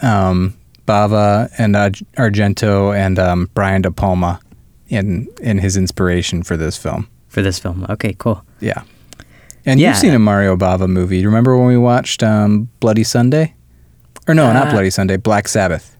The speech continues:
Speaker 2: Oh, Black Sabbath. Yeah, right, right. Okay.
Speaker 1: Yeah.
Speaker 2: That was that
Speaker 1: That's
Speaker 2: guy,
Speaker 1: not a
Speaker 2: okay.
Speaker 1: Giallo, but that, that's by Mario Bava, who's one of the big names in Giallo.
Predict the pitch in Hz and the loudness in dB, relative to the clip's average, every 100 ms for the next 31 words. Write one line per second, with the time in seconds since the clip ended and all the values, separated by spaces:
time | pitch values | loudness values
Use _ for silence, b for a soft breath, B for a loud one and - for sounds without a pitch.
0 | 285 170 196 175 127 147 - 160 127 107 | -10 -2 0 2 0 -2 0 -2 0 0
1 | 135 131 85 - 135 123 - 120 107 - | 0 0 -4 -4 -2 -2 0 -2 -2 -4
2 | - _ - 127 131 95 120 101 - - | -14 _ -8 -4 -2 -4 -4 -10 -10 -8
3 | 107 104 - 123 110 120 107 98 113 104 | -4 -2 0 0 2 2 2 2 2 2
4 | 95 90 92 92 - - b b b - | 0 0 -2 -4 -4 -16 b b b -6
5 | 90 - - - 87 - 90 90 85 85 | -6 -6 -12 -6 -6 -2 -2 0 0 -2
6 | 85 95 87 82 90 90 90 - B B | -2 -2 -2 -2 -6 -6 -8 -10 B B
7 | B B B B 127 120 101 101 98 95 | B B B B 0 2 2 0 0 0
8 | 95 98 92 87 87 101 | 0 0 -2 -2 -2 -4